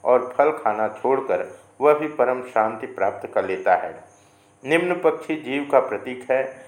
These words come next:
जो कर्म से बंधा है तथा पुनः पुनः सुखी अथवा दुखी होता है, लेकिन ऊपरी पक्षी रूपी परमात्मा के साथ अपने एकत्व का अनुभव करने पर वह सभी आसक्तियों एवं सीमाओं से मुक्त हो जाता है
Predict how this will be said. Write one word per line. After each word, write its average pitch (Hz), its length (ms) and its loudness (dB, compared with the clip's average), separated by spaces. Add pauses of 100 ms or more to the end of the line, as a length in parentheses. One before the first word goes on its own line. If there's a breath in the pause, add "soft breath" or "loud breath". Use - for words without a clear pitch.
(220 loud breath)
जो 139 180 2
कर्म 151 400 2
से 131 180 -6
बंधा 107 340 4
है 95 160 0 (480)
तथा 135 200 4
पुनः 151 360 0
पुनः 113 320 -6
सुखी 131 680 -8 (180)
अथवा 131 240 2
दुखी 107 360 -4
होता 101 300 0
है, 85 200 -4 (580 soft breath)
लेकिन 160 420 2
ऊपरी 165 280 -2
पक्षी 156 460 0
रूपी 135 280 -2
परमात्मा 113 680 2
के 147 200 -4
साथ 98 240 0 (140)
अपने 139 440 -2
एकत्व 143 460 -2
का 120 160 4
अनुभव 110 520 0
करने 117 260 -4
पर - 420 -4 (320 loud breath)
वह 139 140 4
सभी 139 420 0
आसक्तियों 131 920 0
एवं 110 220 0
सीमाओं 113 500 0
से 117 180 -6
मुक्त 107 320 -6
हो 107 140 0
जाता 92 340 2
है 80 200 -2